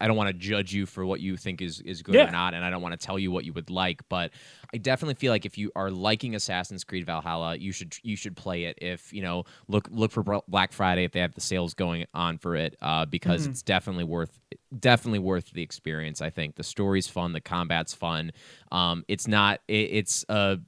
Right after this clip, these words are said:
Speaker 1: w-, a Sony first party, Sony first party epic that I would say
Speaker 2: Yeah.
Speaker 1: you have to play.
Speaker 2: Okay, interesting. Uh, that might, that might be the kind of thing that I pick up in the drought in, like, January, February.
Speaker 1: Mm-hmm.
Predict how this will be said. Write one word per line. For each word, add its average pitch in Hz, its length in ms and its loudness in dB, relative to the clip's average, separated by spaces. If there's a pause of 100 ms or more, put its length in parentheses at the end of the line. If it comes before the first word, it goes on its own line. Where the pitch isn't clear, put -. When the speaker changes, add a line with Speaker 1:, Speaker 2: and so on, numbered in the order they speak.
Speaker 1:
w-, 107 280 2 (100)
a 92 80 -2
Sony 104 420 2
first - 300 -2
party, 92 480 0 (260)
Sony 90 340 -2
first 90 280 -4
party 82 380 -4 (760)
epic - 540 -2
that 90 160 0
I 95 100 0
would 92 140 -2
say - 140 -2
Speaker 2:
Yeah. 123 160 2
Speaker 1:
you 90 40 -6
have 76 160 -4
to - 80 -10
play. 52 300 -8 (640)
Speaker 2:
Okay, 196 160 4 (360)
interesting. 165 340 2 (340)
Uh, 190 100 8
that 214 160 12
might, 226 180 8
that 202 140 10
might 208 120 6
be 202 60 6
the 185 60 2
kind 185 160 4
of 170 60 2
thing 175 100 0
that 151 100 6
I 143 60 6
pick 151 200 0
up 151 160 6 (400)
in 156 120 4
the 147 80 4
drought 139 560 8
in, 151 120 -2
like, 135 420 -2
January, 135 400 -2
February. 143 500 4
Speaker 1:
Mm-hmm. 98 180 -4